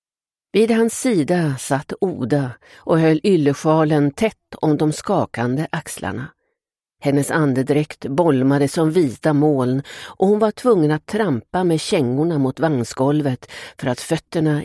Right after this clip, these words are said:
inte skulle stelna i kölden. Strax innan avfärd hade hon fått lov att överta sin mammas avlagda knäppkängor med kraftigt insvängda pompadourklackar. Nu satt hon och ångrade sig,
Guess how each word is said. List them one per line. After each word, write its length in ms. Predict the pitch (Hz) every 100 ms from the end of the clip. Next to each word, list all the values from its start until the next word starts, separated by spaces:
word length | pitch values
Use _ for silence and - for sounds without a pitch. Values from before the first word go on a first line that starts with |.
| -
inte 220 | 170 113
skulle 280 | - 117 113
stelna 640 | - - 156 113 120 143 -
i 60 | -
kölden. 560 | - 107 - - - - _ _ _ _ _ _ _ _ _ _
Strax 500 | - - 240 233 -
innan 320 | - 170 147 147
avfärd 720 | 165 120 - 156 269 - 131
hade 460 | - - - 156 147
hon 60 |
fått 240 | - 156 143
lov 300 | 151 147 131
att 120 | -
överta 640 | 180 151 143 - 165 156
sin 260 | - 165 175
mammas 540 | 196 180 202 185 - -
avlagda 640 | 190 135 120 127 131 160
knäppkängor 920 | - 220 156 - - 143 151 139 120 104 - - _ _
med 160 | 143
kraftigt 540 | 170 170 - - 165 -
insvängda 840 | 196 151 135 - 127 135 139 139
pompadourklackar. 1160 | - 190 185 175 147 95 - 160 - - - 156 _ _ _ _ _ _ -
Nu 140 | 151
satt 260 | - 151 -
hon 140 | 139
och 100 | -
ångrade 420 | 180 131 117 120
sig, 320 | - 131 -